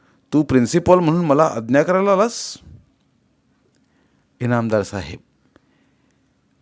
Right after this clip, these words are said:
तुम्हाला मी कोण आज्ञा करणारा? मी तुमची पायधूळ. तुम्हाला मी विनंती करायला आलोय." "आम्हाला विनंती?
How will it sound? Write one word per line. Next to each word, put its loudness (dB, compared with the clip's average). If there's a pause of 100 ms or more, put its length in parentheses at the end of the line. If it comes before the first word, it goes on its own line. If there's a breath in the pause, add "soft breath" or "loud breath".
(180)
तुम्हाला 2
मी -2
कोण 0
आज्ञा 0
करणारा? -8 (1400)
मी 0
तुमची -4
पायधूळ. -2 (1300)
तुम्हाला 2
मी 2
विनंती 0
करायला -4
आलोय." -12 (1800)
"आम्हाला 4
विनंती? 2